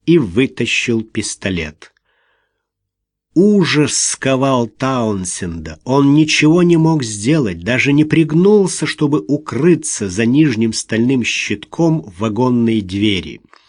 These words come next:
Обычно в таком состоянии у людей подгибаются колени,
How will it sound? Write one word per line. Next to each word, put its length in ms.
Обычно 440
в 60
таком 300
состоянии 720
у 80
людей 300
подгибаются 840
колени, 760